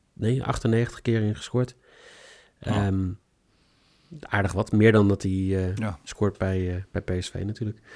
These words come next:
Speaker 1: Maar Zahavi gaat het eerste doelpunt maken in deze wedstrijd. Dat, eh,
Speaker 2: Jij, jij
Speaker 1: Oh,
Speaker 2: lift een
Speaker 1: je bent
Speaker 2: beetje mee op, eh, platte ka-, platte kar was het volgens mij, die ik voorbij zag komen.
Speaker 1: Was dat,
Speaker 2: Die,
Speaker 1: eh,
Speaker 2: eh,
Speaker 1: had
Speaker 2: Sahavi
Speaker 1: ja?
Speaker 2: in de eerste tien minuten had.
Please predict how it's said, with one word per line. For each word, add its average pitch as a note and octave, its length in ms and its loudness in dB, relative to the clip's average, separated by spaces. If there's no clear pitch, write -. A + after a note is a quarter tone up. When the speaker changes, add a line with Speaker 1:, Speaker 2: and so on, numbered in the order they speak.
Speaker 1:
Maar C3 300 8
Zahavi C#3+ 480 6
gaat D3 180 2
het B2+ 120 -4
eerste F3+ 320 4
doelpunt D3+ 320 2
maken A#2+ 260 -2
in G#2+ 100 0
deze G#2 200 -2
wedstrijd. - 420 -8
Dat, - 300 -16
eh, F#2+ 100 -4
Speaker 2:
Jij, A2+ 100 8
jij A#2 140 10
Speaker 1:
Oh, A#2 60 12
Speaker 2:
lift B2 140 10
een - 60 -4
Speaker 1:
je A#2+ 60 10
bent A#2 120 12
Speaker 2:
beetje A2 120 6
mee A2 200 10
op, G#2 140 4
eh, G2+ 260 4
platte A2 260 0
ka-, - 200 -4
platte B2+ 240 2
kar D3 200 4
was D3 120 2
het C#3 120 -10
volgens B2+ 240 -4
mij, C3 160 0
die B2 120 -2
ik A2 80 -4
voorbij G#2+ 260 -2
zag G#2+ 140 -6
komen. A2 300 0
Speaker 1:
Was - 180 -2
dat, C#3 100 2
Speaker 2:
Die, A2 160 8
Speaker 1:
eh, G2+ 160 6
Speaker 2:
eh, G2+ 60 4
Speaker 1:
had G2+ 120 2
Speaker 2:
Sahavi A#2 420 6
Speaker 1:
ja? A#2+ 80 10
Speaker 2:
in A2+ 100 10
de A2 80 6
eerste A2+ 280 4
tien A#2+ 140 8
minuten A2+ 300 8
had. A2 200 0